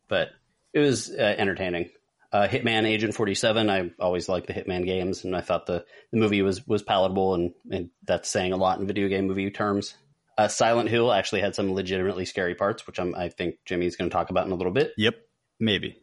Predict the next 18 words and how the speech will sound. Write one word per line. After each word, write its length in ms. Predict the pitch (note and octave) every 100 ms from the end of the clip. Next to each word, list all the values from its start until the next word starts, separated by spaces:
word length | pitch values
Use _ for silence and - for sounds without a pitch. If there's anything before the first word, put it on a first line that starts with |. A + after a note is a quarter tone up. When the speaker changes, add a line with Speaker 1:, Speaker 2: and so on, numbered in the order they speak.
| _
Speaker 1:
Uh, 160 | A2 A2
the 120 | A2
original 600 | A2+ - A#2+ F#2+ F#2 - -
Tomb 180 | A2
Raider 160 | G2 F#2
movie, 240 | F#2 F2+
which 160 | G2 F#2+
I'm, 160 | F#2+ F#2+
I 200 | G2+ F#2+
actually 260 | F#2 A2
did 200 | G2 D3+
see 160 | - F#2+
in 120 | F2+
the 60 | F2
theaters 360 | F#2 F2+ F#2
and 80 | F#2
liked, 300 | F2 F#2+ -
and 160 | F2